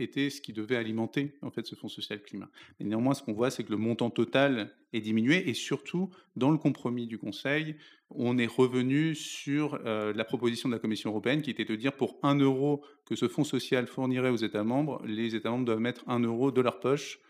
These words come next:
pour, euh, financer des actions pour la cohésion sociale et, euh, la transition climatique.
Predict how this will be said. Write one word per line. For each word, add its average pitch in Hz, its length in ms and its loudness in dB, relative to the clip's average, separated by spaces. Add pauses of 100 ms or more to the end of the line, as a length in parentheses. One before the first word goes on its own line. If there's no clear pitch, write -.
(360)
pour, 131 440 2
euh, 113 120 0
financer 110 340 0
des 110 160 2
actions 131 400 -2 (440)
pour 120 460 -2
la 104 120 -4
cohésion 110 320 2
sociale 127 580 2
et, 123 340 0
euh, 101 360 -4
la 107 80 -4
transition 104 420 -4
climatique. 101 560 -4